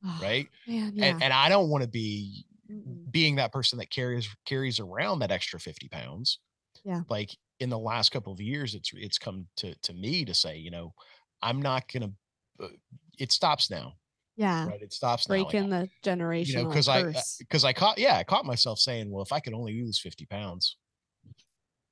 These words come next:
Speaker 2: And I was like, "Nope, we're not gonna say that.
Speaker 1: Yeah.
Speaker 2: We're not
Speaker 1: Yeah,
Speaker 2: gonna, we're not,
Speaker 1: exactly.
Speaker 2: we're not just gonna say it and not make any action on it. We're gonna make action on it."
Speaker 1: That's super powerful. And knowing that you can do it in a, a slow burn way,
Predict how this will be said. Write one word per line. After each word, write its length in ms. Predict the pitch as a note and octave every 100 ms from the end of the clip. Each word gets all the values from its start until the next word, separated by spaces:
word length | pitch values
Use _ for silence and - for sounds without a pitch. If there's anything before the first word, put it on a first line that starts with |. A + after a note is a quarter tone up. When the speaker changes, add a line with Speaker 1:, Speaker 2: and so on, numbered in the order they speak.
| _
Speaker 2:
And 120 | G2+
I 80 | G2+
was 220 | F#2 F2 E2
like, 180 | D#2
"Nope, 340 | E2 F2+ A2 - _ _ _
we're 80 | F#2
not 140 | F#2
gonna 140 | F2+ G3+
say 220 | - B3+
that. 220 | C4 C4
Speaker 1:
Yeah. 80 | A3+ - _ _ _ -
Speaker 2:
We're 100 | A2
not 160 | C3+ G#3+
Speaker 1:
Yeah, 0 |
Speaker 2:
gonna, 180 | F3
we're 140 | G#3+ C#3
not, 200 | C3+ G3+
Speaker 1:
exactly. 500 | G#3 G3+ G3 F3 E3+
Speaker 2:
we're 120 | B2+
not 200 | C3+ C#3
just 180 | D#3+ -
gonna 140 | E3+
say 340 | - E3+ C#3+ C#3+
it 120 | A#2
and 80 | A#2
not 160 | G#2
make 180 | A2+ A2
any 160 | C3 C3
action 360 | A2+ G#2+ -
on 160 | E2 D#2+
it. 80 | A#1
We're 100 | G2+
gonna 120 | G#2+
make 200 | F#2+ F#2+
action 360 | E2+ D#2 - -
on 160 | -
it." 60 | - _ _
Speaker 1:
That's 180 | A3+ A3
super 300 | - A#3 G#3
powerful. 500 | G#3+ F#3+ G3 F#3+ F#3
And 160 | G3 G3+
knowing 340 | G#3 A#3 A#3+
that 180 | G#3 F#3
you 60 | F#3+
can 200 | A3 F#3+
do 160 | F#3
it 120 | F#3+
in 80 | F3+
a, 180 | F3+ D#3+ - _ _ _ _ _ _
a 80 | F#3
slow 720 | - - - G#2 F3+ G3 G#3
burn 480 | F#3+ G#3 G#3 A3+ A#3+
way, 540 | A#3 A#3+ B3+ C#4 C#4